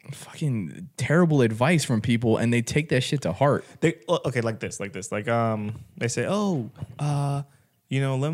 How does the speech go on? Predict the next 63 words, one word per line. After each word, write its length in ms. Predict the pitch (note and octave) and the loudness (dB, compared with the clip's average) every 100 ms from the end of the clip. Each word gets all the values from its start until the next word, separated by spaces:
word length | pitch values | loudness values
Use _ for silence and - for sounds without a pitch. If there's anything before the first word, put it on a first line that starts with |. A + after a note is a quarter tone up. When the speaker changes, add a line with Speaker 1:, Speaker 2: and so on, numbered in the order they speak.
| D#3+ | -4
Speaker 2:
let 80 | C#3 | -4
me 180 | D#3 F3 | -2 -2
ask, 200 | F3 E3+ | -4 -6
let 80 | C#3+ | -4
me 140 | D#3+ F3 | -2 -2
ask, 280 | E3+ - | -4 -4
um, 460 | C#3+ C#3 C3 A#2 A2+ - | -4 -2 -2 -4 -8 -8
let 100 | C3+ | -4
me 80 | E3+ | -2
ask 140 | F3 | -2
Elena. 400 | C#3 D3 E3+ B2+ | -2 -2 0 -2
She's, 340 | - C#3+ D3 - _ _ _ _ - | -2 -2 -4 -8 _ _ _ _ -8
she's 220 | - E3 | -2 0
a 60 | |
grandma, 480 | C#3+ B2+ E3 E3 G#2+ | 0 0 2 0 0
so 100 | G#2+ | 0
she 180 | A2 D#3 | 0 2
knows 180 | E3+ D3 | 4 4
how 80 | C3+ | 2
to 60 | |
deal 180 | A2+ A#2 | 2 0
with 100 | G#2+ | 0
children." 480 | - G#2+ G#2+ C3 D#3 - - - | 0 -2 0 -2 -2 -8 -12 -6
What? 400 | C#3 E4 F4 - _ _ | 0 0 0 -6 _ _
Speaker 1:
Right. 80 | - | -2
Speaker 2:
That 120 | - | 0
doesn't 300 | G3+ C#4 G#3 | 2 4 6
mean 180 | E3+ F3+ | 6 6
you 100 | E3+ | 6
know 100 | D#3 | 6
how 140 | D3 D#3 | 6 4
to 60 | |
deal 260 | B2 A#2+ D3 | 2 2 4
with 120 | B2+ | 4
children. 340 | - A#2 C3+ E3 | 2 0 0 0
That 60 | |
just 100 | F3 | 0
means 200 | F3 F#3 F3+ | 0 0 0
you 80 | |
had 280 | D#3 C#3 G#3 | -2 -2 -4
them. 180 | A#2+ G#2+ - - - - - | -4 -8 -14 -20 -20 -20 -20
Speaker 1:
Yep. 180 | - - | -16 -2
Speaker 2:
You 120 | A#2 | 2
know? 240 | A#2 D3 - - | 2 0 -4 -8
Or, 160 | - C#3+ | 0 4
like, 200 | C#3+ C3+ | 4 2
people, 320 | F#3+ E3 D3+ - - | 0 -2 -2 -6 -4
people 180 | D3+ E3+ | 0 2
say 140 | - | 2
to 80 | D#3+ | 2
me 120 | C#3+ C#3 | 2 0
all 120 | C3 | 0
the 60 | |
time, 260 | A#2 D3 A#2+ - - | 0 0 -2 -4 -4
"Oh, 240 | C#3 C#3 C3 | 2 4 4
you 100 | B2+ | 2
know, 140 | B2+ | 0
well, 200 | B2+ B2 | 0 0
oh, 120 | A2+ | 0
I've 240 | G#2+ B2 C#3+ | 2 2 2
been 160 | D3 | 2
doing 240 | C3 C#3 B2 | 4 4 4
this 300 | C3 B2 | 2 0